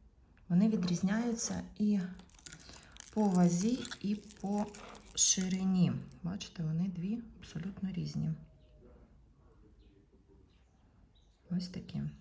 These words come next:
Дуже мені бірюза подобається, така класна. Так.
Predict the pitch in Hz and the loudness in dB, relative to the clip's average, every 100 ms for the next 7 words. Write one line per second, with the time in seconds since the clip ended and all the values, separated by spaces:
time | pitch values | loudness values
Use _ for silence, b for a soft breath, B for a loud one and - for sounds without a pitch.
0 | - 170 185 165 160 156 147 156 151 147 | -10 -2 2 4 4 4 2 -2 -2 -4
1 | 147 170 196 170 - 156 - 180 180 156 | -2 -2 2 2 0 -4 -4 -4 -4 -2
2 | 147 - 160 156 - - - - - - | -2 -2 -2 -2 -4 -16 -20 -20 -20 -20
3 | B B B B B - - 185 170 | B B B B B -20 -4 2 2